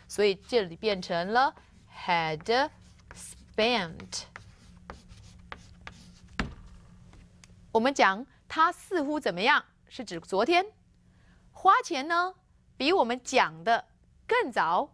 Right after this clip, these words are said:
所以是 had spent。所以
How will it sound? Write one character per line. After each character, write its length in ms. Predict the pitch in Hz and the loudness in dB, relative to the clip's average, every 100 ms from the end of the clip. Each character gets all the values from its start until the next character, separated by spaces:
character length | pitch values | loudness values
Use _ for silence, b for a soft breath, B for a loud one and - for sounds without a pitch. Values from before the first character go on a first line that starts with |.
| _ | _
所 180 | - - | -10 -2
以 80 | 202 | -2
是 300 | 175 208 - - - | 0 -4 -6 -8 -2
had 220 | 165 165 | -2 -2
spent。 800 | 240 - - 403 440 180 - - - B B B B - | -8 -12 -4 0 0 -4 -12 -14 -20 B B B B -2
所 100 | |
以 60 | 349 | -2